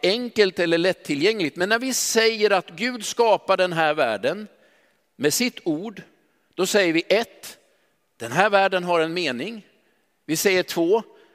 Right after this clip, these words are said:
den här världen har någon ordning. Vi säger tre,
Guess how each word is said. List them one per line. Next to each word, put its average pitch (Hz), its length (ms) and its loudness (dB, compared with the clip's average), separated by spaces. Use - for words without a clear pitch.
den 196 180 4
här 190 180 2
världen 214 340 2
har 226 200 0
någon 240 240 0
ordning. 233 800 -2
Vi 214 140 0
säger 190 300 2
tre, 214 380 0